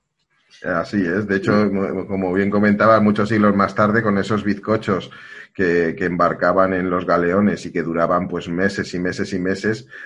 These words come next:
Speaker 1: eh, su, su proceso, digamos, lo que les convertía en algo extremadamente duro que era
Speaker 2: Mm.
Speaker 1: necesario mojar para poder
Speaker 2: Sí, sí.
Speaker 1: tragar. Entonces ya no solo se mojaba en el agua, sino también en el vino.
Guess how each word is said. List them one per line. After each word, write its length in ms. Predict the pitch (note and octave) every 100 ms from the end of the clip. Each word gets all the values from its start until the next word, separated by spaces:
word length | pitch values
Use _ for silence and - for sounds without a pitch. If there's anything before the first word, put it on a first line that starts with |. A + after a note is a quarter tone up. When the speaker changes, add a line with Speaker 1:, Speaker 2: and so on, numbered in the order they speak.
| -
Speaker 1:
eh, 400 | F2+ F2 D#2+ D#2+
su, 440 | D2 - F2+ E2+ D#2+
su 180 | - E2+
proceso, 500 | E2+ E2+ - - G#2+
digamos, 360 | G2 F2+ F2+ G#2+
lo 120 | G2
que 80 | E2+
les 120 | E2
convertía 560 | - D2+ D2+ E2 F2 F2
en 120 | E2+
algo 200 | E2+ F#2
extremadamente 760 | F#2 E2 D#2 D#2+ E2+ F#2 G2 E2
duro 380 | F#2 G2+ B2 - - - _
que 100 | F2
era 140 | F2+
Speaker 2:
Mm. 40 |
Speaker 1:
necesario 480 | F#2+ F#2+ - E2+ F#2
mojar 440 | G2 E2+ - E2+ B2+
para 240 | E2+ D2
poder 220 | D#2 E2
Speaker 2:
Sí, 60 | E2
sí. 40 |
Speaker 1:
tragar. 340 | D2 - A2+ D2+
Entonces 340 | D2+ D#2 E2 D#2+
ya 120 | E2
no 140 | E2
solo 260 | D#2 F2+ F2+
se 160 | - F2
mojaba 400 | E2+ - F2 F2
en 80 | E2+
el 100 | E2+
agua, 240 | E2 G#2+
sino 180 | B2 G2
también 240 | D#2+ F2
en 80 | F2
el 100 | D2+
vino. 280 | F#2 B2+ B2+